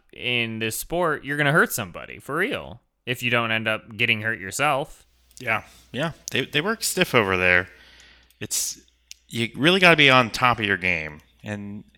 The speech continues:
Speaker 2: you reach a certain point where you're just not capable of doing that anymore.
Speaker 1: And that's when if, if you're not yourself willing to say, "Okay, I'm done, I'm walking away," then Dana White or somebody needs to step in and say,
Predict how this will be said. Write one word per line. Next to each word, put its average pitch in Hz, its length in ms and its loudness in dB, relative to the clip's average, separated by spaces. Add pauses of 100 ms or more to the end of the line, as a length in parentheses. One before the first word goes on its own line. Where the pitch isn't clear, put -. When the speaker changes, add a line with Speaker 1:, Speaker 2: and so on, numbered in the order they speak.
(280)
Speaker 2:
you 120 160 -6
reach - 160 -2
a - 40 0
certain 135 200 2
point 139 160 2
where 110 80 0
you're 98 80 2
just 120 200 -4
not 107 180 0
capable 101 440 -2
of 78 100 -8
doing 85 280 -2
that 67 180 -14
anymore. - 400 -18 (140)
Speaker 1:
And 123 100 -6
that's 147 240 -4
when 120 320 -4
if, - 600 -12 (160)
if 113 140 -14
you're 143 280 0
not 202 340 -2
yourself 147 460 4
willing 170 300 2
to 151 60 0
say, 151 380 4
"Okay, 139 260 2
I'm 127 160 4
done, 123 200 4
I'm 123 100 -2
walking 123 300 -2
away," 127 560 -4 (160)
then 135 460 -2 (520)
Dana 175 260 2
White 147 200 6
or 120 80 0
somebody 107 720 -2 (640)
needs 110 300 -6
to 101 80 -10
step - 280 -2
in 104 100 -6
and 92 100 -10
say, 90 360 -8